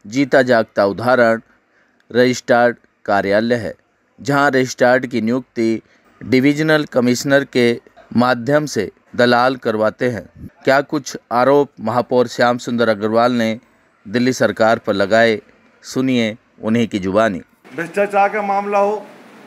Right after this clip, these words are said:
Speaker 2: या अन्य किसी मामला हो, और प्रतिदिन एक नया झूठ बोलना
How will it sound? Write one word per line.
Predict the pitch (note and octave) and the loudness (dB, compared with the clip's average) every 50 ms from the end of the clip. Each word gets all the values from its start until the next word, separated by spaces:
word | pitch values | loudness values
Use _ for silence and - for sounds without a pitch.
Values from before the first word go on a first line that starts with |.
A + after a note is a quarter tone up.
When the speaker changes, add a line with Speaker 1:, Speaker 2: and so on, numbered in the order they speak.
| - | -12
Speaker 2:
या | G#3 A#3 | -10 -10
अन्य | A3 A3 A#3+ B3 C4+ C#4 | -8 -8 -6 -4 -4 -4
किसी | - F#3+ F#3 A#3+ | -6 -6 -6 -6
मामला | A3+ G#3 F#3+ F3 E3+ D#3+ D3+ | -4 -2 -4 -4 -4 -6 -8
हो, | C3+ A#2 A2 - - - - - - - - - | -10 -10 -12 -16 -20 -20 -20 -20 -20 -20 -12 -6
और | A3+ A3 | -6 -6
प्रतिदिन | A3 - - A3+ A3+ A3+ C4+ C#4 B3 D4 C4+ | -6 -4 -4 -4 -4 -2 -4 -4 -4 -4 -4
एक | C4+ C4 A#3+ | -4 -4 -4
नया | A3 A#3 A#3+ B3+ | -4 -2 -2 -2
झूठ | G3+ E3 G3 G#3+ G3+ | -2 -4 -6 -6 -4
बोलना | G3 G3 G3+ F#3+ F#3+ G3+ G#3 A3 A3 | -4 -4 -4 -2 -2 -4 -4 -4 -6